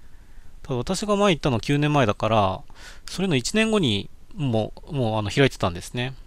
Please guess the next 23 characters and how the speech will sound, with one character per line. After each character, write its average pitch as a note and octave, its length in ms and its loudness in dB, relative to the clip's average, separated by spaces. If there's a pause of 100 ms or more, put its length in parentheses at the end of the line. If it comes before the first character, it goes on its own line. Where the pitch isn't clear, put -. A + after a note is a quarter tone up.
(1080)
う D3 80 -2
ん、 A2 60 -2
ま C#3+ 140 2
あ、 - 20 4
宿 A3+ 220 2
っ - 20 -4
て - 180 -4
い C3 40 4
う - 20 4
よ B2+ 60 4
り A#2 80 2
は、 G#2 340 2 (1000)
ま A#2+ 160 4
あ、 G#2+ 40 4
ラ A#2+ 80 10
イ C#3 60 10
ダ D3 100 6
ー - 20 2
ハ C3 120 6
ウ - 20 6
ス - 120 -4
で G#2 120 -8
す。 - 220 -12